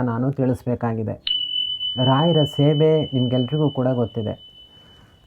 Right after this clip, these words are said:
ರಾಯರ ಸೇವೆಯನ್ನ ಮಾಡಿ ಅನೇಕ ಇಷ್ಟಾರ್ಥಗಳನ್ನ ನೀವೆಲ್ಲರೂ ಕೂಡ ಈಗಾಗಲೇ ಪಡೆದುಕೊಂಡಿದ್ದೀರಿ.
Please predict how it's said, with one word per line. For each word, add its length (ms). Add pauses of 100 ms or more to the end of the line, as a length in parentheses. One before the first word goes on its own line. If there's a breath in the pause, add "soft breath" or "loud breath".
ರಾಯರ 480
ಸೇವೆಯನ್ನ 580
ಮಾಡಿ 440
ಅನೇಕ 500
ಇಷ್ಟಾರ್ಥಗಳನ್ನ 1000
ನೀವೆಲ್ಲರೂ 440
ಕೂಡ 160
ಈಗಾಗಲೇ 420
ಪಡೆದುಕೊಂಡಿದ್ದೀರಿ. 1000